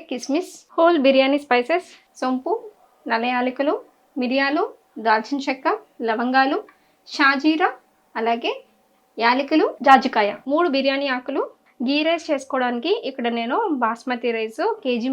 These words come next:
పావు బాస్మతి రైస్ తీసుకున్నానండి. అంటే ఐదు గ్లాసులు బాస్మతి రైస్ తీసుకుని అరగంట ముందే నేను రైస్ అన్నది చక్కగా కడిగేసుకుని నానబెట్టి ఉంచాను. ఇప్పుడు మనం ఘీ రైస్ అన్నది చేసేసుకుందాం. ఘీ రైస్ చేసుకోవడానికి ముందుగా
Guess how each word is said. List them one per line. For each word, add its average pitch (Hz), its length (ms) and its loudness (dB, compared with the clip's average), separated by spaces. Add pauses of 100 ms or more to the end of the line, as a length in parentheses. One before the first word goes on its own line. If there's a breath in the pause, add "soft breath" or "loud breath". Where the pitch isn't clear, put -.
పావు 240 240 2
బాస్మతి 220 440 -2
రైస్ 240 200 -8
తీసుకున్నానండి. 208 680 -6 (180)
అంటే 233 200 -6 (600 loud breath)
ఐదు 262 220 0
గ్లాసులు 240 440 -4
బాస్మతి 220 480 0
రైస్ 233 240 -4
తీసుకుని 220 420 -6 (220)
అరగంట 233 400 -4
ముందే 220 320 -6
నేను 233 180 -2 (480 loud breath)
రైస్ 220 240 0
అన్నది 226 280 -4
చక్కగా 233 400 -4
కడిగేసుకుని 233 580 -2 (200)
నానబెట్టి 214 440 -4
ఉంచాను. 214 420 -6 (360 soft breath)
ఇప్పుడు 226 200 -6
మనం 254 160 -2 (220)
ఘీ 233 180 -4
రైస్ 233 220 -6
అన్నది 262 260 -12
చేసేసుకుందాం. 202 540 -10 (200)
ఘీ 294 160 2
రైస్ 302 200 2
చేసుకోవడానికి 254 540 0 (260)
ముందుగా 240 340 0